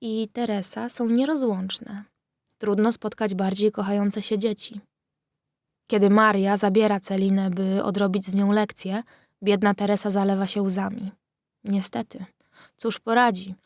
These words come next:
jej mała przyjaciółka odchodzi. Maria z litości zabiera i ją, więc to biedne małe siedzi na krześle dwie czy trzy godziny.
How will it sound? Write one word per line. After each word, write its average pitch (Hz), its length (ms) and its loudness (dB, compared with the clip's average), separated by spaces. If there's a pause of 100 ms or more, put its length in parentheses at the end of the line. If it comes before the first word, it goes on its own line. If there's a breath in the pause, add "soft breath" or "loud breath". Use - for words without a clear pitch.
(300 soft breath)
jej 269 180 4
mała 214 280 4
przyjaciółka 180 640 -8
odchodzi. 202 560 -4 (880)
Maria 185 460 0 (300 loud breath)
z 190 100 -2
litości 202 580 2
zabiera 196 500 2
i 190 160 0
ją, 185 300 -2 (420 soft breath)
więc 214 220 2
to 214 120 0
biedne 226 380 4
małe 202 380 4
siedzi 233 300 2
na 226 120 2
krześle - 440 -2
dwie 214 300 0
czy - 160 -4
trzy - 320 2
godziny. 190 600 2